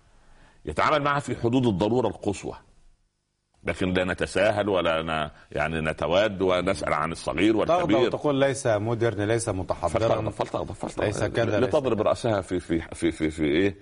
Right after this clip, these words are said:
Speaker 1: في، في الجبل. آه.
Speaker 2: مم.
Speaker 1: يعني ما، ما، ما وهى الجبل ولكن أوهى قرنه الوعل.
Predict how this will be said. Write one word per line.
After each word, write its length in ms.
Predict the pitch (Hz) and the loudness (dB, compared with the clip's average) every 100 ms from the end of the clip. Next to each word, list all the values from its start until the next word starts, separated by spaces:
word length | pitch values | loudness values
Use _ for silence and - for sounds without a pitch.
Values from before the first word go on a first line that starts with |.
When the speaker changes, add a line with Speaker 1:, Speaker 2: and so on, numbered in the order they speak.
| - | -14
Speaker 1:
في، 140 | - | -12
في 80 | - | -6
الجبل. 340 | 82 76 73 - - - _ - - | -2 0 -2 -6 -16 -20 _ -10 -8
آه. 160 | 67 | -8
Speaker 2:
مم. 360 | 82 80 78 76 | -8 -10 -12 -8
Speaker 1:
يعني 340 | 78 80 85 80 62 78 | -2 -2 -2 -4 -2 -2
ما، 240 | 76 87 - | -2 -2 -2
ما، 220 | 95 98 | -2 -2
ما 200 | 92 101 | 0 2
وهى 200 | 107 107 | 2 2
الجبل 360 | 87 110 107 | 2 2 2
ولكن 440 | 95 98 101 92 90 | 2 2 0 -2 -2
أوهى 300 | 104 104 92 | 0 2 0
قرنه 400 | - 82 90 92 | 0 -2 0 0
الوعل. 300 | 82 71 | 0 0